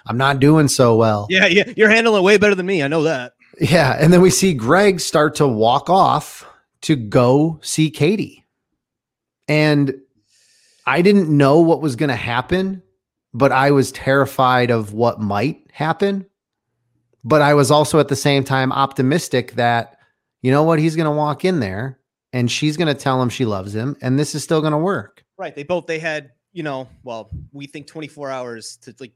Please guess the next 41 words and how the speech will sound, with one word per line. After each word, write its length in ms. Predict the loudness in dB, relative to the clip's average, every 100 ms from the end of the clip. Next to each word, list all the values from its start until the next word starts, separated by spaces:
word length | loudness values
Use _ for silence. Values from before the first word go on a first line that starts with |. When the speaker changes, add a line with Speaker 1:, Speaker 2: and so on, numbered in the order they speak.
| _
Speaker 2:
s-, 180 | -20 -20
sleep 520 | -20 -20 -16 -16 -12
o-, 180 | -10 -10
you 100 | -12
know, 80 | -14
sleep 320 | -14 -16 -10
on 160 | -10 -8
it. 120 | -12
'Cause, 300 | -18 -20 _ -18
I 60 |
mean, 320 | -14 -14 -16 _ _
meeting 240 | -10 -8
the 80 | -10
family 640 | -12 -10 -10 -10 -12 -14 -16
and 280 | -20 -20 _ _
him 340 | -16 -14 -14 _ _ _
pouring, 280 | -10 -8 -10
I 180 | -10 -10
mean, 140 | -8
that's, 340 | -6 -6 -8 _ _ _ _ _ _
he, 360 | _ -14 -14 -16 _
when 180 | -6 -4
they 160 | -4
had 320 | -2 -2 -2
their, 420 | -4 -4 -4 -8 _ _ _ _ _ _ _ _ _ _ _ -14
you 80 | -12
know, 180 | -12 _ _
quote 160 | -8 -8
unquote 240 | -8 -12
fight, 420 | -12 -6 -6 -6 -14 _ _ _
he 180 | -12 -10
must 200 | -10 -12
have 80 |
been, 300 | -12 -10 -12 -12
well, 220 | -12 -8
both 240 | -6 -6 -8
must 140 | -12
have 100 | -12
been 120 | -10
mentally 360 | -10 -10 -10 -12
exhausted. 760 | -14 -14 -12 -12 -14 -20 -20